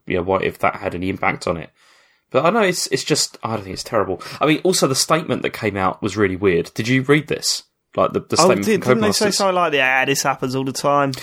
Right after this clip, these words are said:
Speaker 1: Well, it's, it's odd because when I read the story this morning, like when it first broke, like this one on Eurogamer, uh, there was a quote which said, like, from Codemasters saying, "This is a normal course of business after a project wraps."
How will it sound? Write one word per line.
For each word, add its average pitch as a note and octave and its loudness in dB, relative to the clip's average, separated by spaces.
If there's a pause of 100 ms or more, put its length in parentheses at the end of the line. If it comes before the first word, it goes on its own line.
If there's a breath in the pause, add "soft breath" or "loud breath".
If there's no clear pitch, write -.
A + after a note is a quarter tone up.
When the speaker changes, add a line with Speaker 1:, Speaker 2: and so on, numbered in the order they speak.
(220 loud breath)
Speaker 1:
Well, C4+ 2
it's, - 0
it's A#3+ 0
odd E4+ 0
because G3 0
when G#3 0
I D4+ 2
read A#3 0
the F#3+ -2
story F3 2
this - -2
morning, D#3 0 (100)
like B2 2
when B2+ 4
it C3 0
first B2+ 0
broke, A#2+ 0 (300 loud breath)
like - 2
this A#2 -2
one C3 4
on A#2 0
Eurogamer, A2 2
uh, - -6 (100)
there D3+ 4
was C#3+ 2
a - -4
quote - 0
which C3 2
said, C#3+ 0
like, C3 2 (200 loud breath)
from - -14
Codemasters B2+ 2
saying, A#2 0
"This D3+ 0
is C#3 -2
a C#3+ 6
normal C#3+ 2
course C3+ -2
of - 0
business A#2+ 0
after A#2 0
a A2 2
project - 0
wraps." - -4